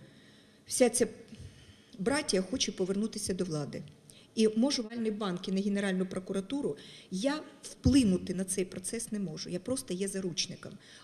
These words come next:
Але після виборів, якщо нам вдасться не пропустити їх назад, ми зможемо це зробити за лічені місяці. І це є самий головний план. І на мою голову вони обрушують.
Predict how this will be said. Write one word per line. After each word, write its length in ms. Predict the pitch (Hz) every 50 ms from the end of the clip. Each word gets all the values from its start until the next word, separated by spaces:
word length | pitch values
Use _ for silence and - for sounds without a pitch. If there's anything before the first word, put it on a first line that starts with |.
| - _
Але 220 | - 220 196 190 196
після 400 | 190 196 277 330 - - 285 262
виборів, 400 | 214 214 185 160 160 151 156 170
якщо 340 | 202 202 - - - 247
нам 220 | 226 226 220 226 220
вдасться 580 | 208 - 190 202 240 214 180 185 - - 185
не 100 | 175 185
пропустити 600 | 185 185 190 185 - 208 - - - 214 - - 175
їх 200 | 170 170 - -
назад, 340 | 180 170 - 254 269 294 - - - - - - - - - - -
ми 120 | - 214 233
зможемо 540 | 233 - 240 226 226 196 180 190 180 170 175
це 200 | - - 190 165
зробити 440 | - 196 180 175 226 254 247 -
за 120 | 180 - 170
лічені 360 | 170 180 175 - - 175 170
місяці. 480 | 170 160 156 - - 147 - - - - -
І 80 | -
це 280 | - - - - 262 285
є 260 | 294 269 202 131 - - - - - -
самий 420 | - - - - 269 302 302 294 277
головний 440 | - 262 247 240 233 233 233 247 233
план. 400 | 240 - 220 208 180 165 156 - - - - - - -
І 260 | 190 202 - - 185
на 100 | 180 196
мою 240 | 208 240 269 330 311
голову 400 | 240 202 175 170 165 160 165 165
вони 240 | 196 202 240 277
обрушують. 680 | 269 196 - 160 156 - - - - - - - -